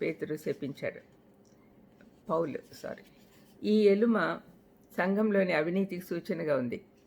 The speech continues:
ఇప్పటికీ అపవాది ఇదే పద్ధతిలో వెళ్తూ ఉన్నాడు. ప్రార్థన చేసుకుందాం. దయమేడా,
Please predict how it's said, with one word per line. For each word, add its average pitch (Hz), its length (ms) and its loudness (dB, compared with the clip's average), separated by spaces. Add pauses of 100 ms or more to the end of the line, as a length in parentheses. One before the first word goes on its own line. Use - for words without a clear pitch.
(260)
ఇప్పటికీ 226 400 2
అపవాది 180 500 2
ఇదే 156 260 -2
పద్ధతిలో 156 540 -2
వెళ్తూ 139 340 -2
ఉన్నాడు. 117 360 -6 (460)
ప్రార్థన - 420 -8
చేసుకుందాం. - 400 -20 (600)
దయమేడా, 180 640 2